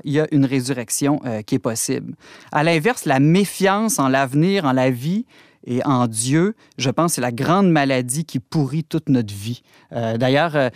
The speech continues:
la plupart des, des pères de l'Église faisaient cette lecture-là du péché d'Adam, le, le, qu'on appelle le péché originel.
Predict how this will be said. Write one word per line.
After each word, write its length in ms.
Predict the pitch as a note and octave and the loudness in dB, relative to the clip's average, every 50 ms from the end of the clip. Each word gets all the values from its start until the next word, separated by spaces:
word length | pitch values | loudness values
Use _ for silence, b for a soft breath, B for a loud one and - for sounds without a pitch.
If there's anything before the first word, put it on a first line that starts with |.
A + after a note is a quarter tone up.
| B B D3+ | B B -4
la 100 | - C3+ | -4 -2
plupart 280 | - D3 C3+ - F3+ F#3 | -2 -2 0 0 0 0
des, 220 | D#3 D3+ C#3 B2+ | 2 0 0 2
des 120 | A#2 B2 A#2+ | 2 0 -2
pères 280 | - - E3+ F3 F#3 | 0 0 2 2 2
de 80 | D#3 D3 | 2 0
l'Église 640 | C3+ C3+ C3 A#2 B2 C3+ D3+ E3+ G3 F#3 C#3 C#3 B2+ | 0 0 0 0 0 2 2 4 2 2 0 -2 -4
faisaient 300 | - - D3+ C3+ C3 E3 | -2 -2 -2 0 0 0
cette 260 | - - B2+ - - | -2 -2 -4 -4 -4
lecture-là 640 | D#3 E3+ E3+ - - - E3 D3+ C3 C3+ C#3+ D#3 E3 | -2 -2 -2 -2 -2 0 0 2 2 2 2 2 0
du 160 | C#3 B2+ A#2+ | -2 -4 -8
péché 520 | - - E3 D#3 D3 - - - F3 E3 | -4 0 0 2 2 0 0 0 0 0
d'Adam, 440 | D3 C#3 C3 B2 A#2 B2+ B2+ D3+ F#3 | 2 0 0 0 0 -2 -2 -2 0
le, 100 | E3+ C#3+ | -2 -2
le, 120 | B2 B2 B2 | -2 -2 -2
qu'on 140 | - C3 B2 | -2 -2 -2
appelle 200 | A#2+ - D#3+ D#3 | -2 -2 -2 -2
le 80 | C3 | -2
péché 420 | - _ - E3 D#3 - - F3 - | -2 _ 0 0 0 0 -2 -4 -2
originel. 640 | - D3 C3 C3+ C3 A2+ B2 B2 B2 B2+ C#3 E3 F3 | 0 0 0 0 -2 -2 -2 0 0 2 0 0 -2